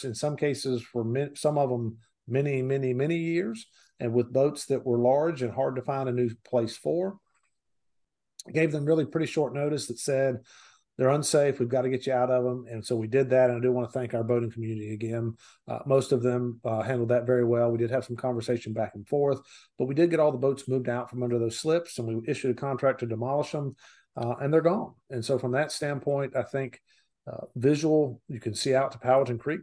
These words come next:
So that's an interesting view that we haven't had for a long time. And we're discussing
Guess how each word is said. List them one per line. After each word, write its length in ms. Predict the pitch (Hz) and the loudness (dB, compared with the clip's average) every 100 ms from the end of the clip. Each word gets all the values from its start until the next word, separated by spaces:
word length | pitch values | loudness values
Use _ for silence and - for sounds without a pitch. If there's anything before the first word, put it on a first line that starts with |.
| - | -8
So 120 | - | -4
that's 180 | 113 113 | -4 -2
an 80 | 123 | -2
interesting 440 | 117 127 - 117 | -2 -4 -6 -4
view 200 | 107 139 | -2 0
that 120 | 147 | 0
we 80 | 113 | -2
haven't 240 | 107 120 113 | -2 -4 -2
had 340 | 127 127 120 _ _ _ _ | -2 -2 -6 _ _ _ _
for 120 | - 107 | -6 -4
a 40 | |
long 280 | 110 117 117 | -2 -2 -2
time. 420 | 123 135 202 226 _ | -4 -6 -6 -10 _
And 260 | 135 120 123 | -6 -2 0
we're 220 | 127 127 | 2 2
discussing 760 | 113 - 151 139 143 127 120 | -2 -2 0 2 0 -4 -6